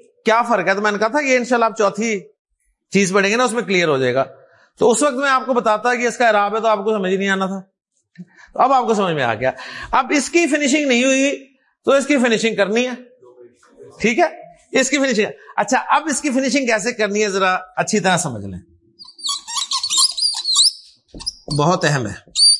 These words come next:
یہ ایسا اسم ہے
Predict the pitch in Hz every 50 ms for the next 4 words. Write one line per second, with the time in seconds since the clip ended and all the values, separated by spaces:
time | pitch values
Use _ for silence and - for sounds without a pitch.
0 | - - - - - - - - _ _ _ _ _ _ - - - - - -
1 | _ - - - - - - - - - - - - - - - 156 180 220 254
2 | 277 277 - 214 208 202 - 262 262 240 - - 226 208 175 165 165 165